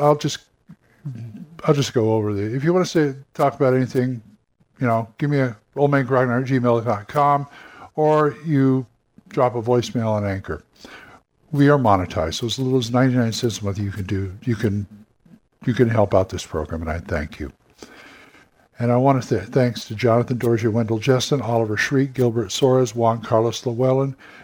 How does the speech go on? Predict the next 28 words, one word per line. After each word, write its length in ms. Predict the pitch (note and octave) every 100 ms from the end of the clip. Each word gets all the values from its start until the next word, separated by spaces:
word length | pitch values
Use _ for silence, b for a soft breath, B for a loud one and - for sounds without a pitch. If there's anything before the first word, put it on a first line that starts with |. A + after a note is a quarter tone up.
| B
Daniel 320 | D3 C#3+ C#3+
Reynolds, 420 | C3 B2+ C3 A#2
Dan 300 | A2+ A#2+ A#2+
Gregg, 320 | A#2 A#2+ A2+
Benjamin 400 | G#2+ A2+ G#2+ B2
Brodell, 560 | A2+ A#2 G#2+ G#2 G2 G2 -
Jason, 440 | B2 B2 - C3
John 240 | A#2 A2
Allen 280 | A2 G#2+ G#2
Large, 320 | G#2 G2+ G2+
and 100 | G#2
Michael 320 | G2+ A2 A2 A2
Tompkins. 640 | - G2+ G2 - F#2 E2 -
Thank 320 | - C3+ B2+
you 80 | D3
guys 260 | B2 A#2+
for 120 | - A#2
contributing. 720 | A2+ G#2 - B2+ B2+ B2+ B2+ B B B B
You 160 | B2
made 500 | A#2+ B2+ C3+ C3+ A#2+
twenty 380 | - - C3+ C3+
twenty 540 | A2+ - B2+ B2 A#2+ A2 B B
less 420 | - A2+ B2 G#2+ -
of 140 | G#2+
a 60 | A2
pain 480 | - A#2+ G2+ D2+
this 260 | C2+ C2+ -
year. 320 | C#2 B1+ C2